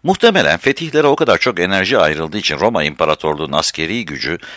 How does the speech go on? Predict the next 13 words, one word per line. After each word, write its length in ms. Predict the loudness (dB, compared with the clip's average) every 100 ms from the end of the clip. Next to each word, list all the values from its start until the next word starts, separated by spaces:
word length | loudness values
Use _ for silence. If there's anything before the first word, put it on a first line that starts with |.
| -4
felsefi 520 | 2 2 2 -2 -2
evrimi 560 | 0 0 -2 -4 -2 -4
Romalı 640 | -2 -2 0 -2 -2 -2 -4 -12 -20 -14
stoacılar 800 | -8 -4 2 4 4 2 0 0
gibi 280 | -2 -6 -6
dikkate 360 | -4 -4 -2 0
değer 200 | 0 0
istisnalar 720 | -4 -6 -4 0 2 2 2
dışında 420 | -2 -2 -4 -8
uzun 360 | -6 -8 -6 -6
bir 100 | -8
süre 260 | -4 0
yavaşlattı. 840 | 0 0 -2 -4 -6 _ -10 -10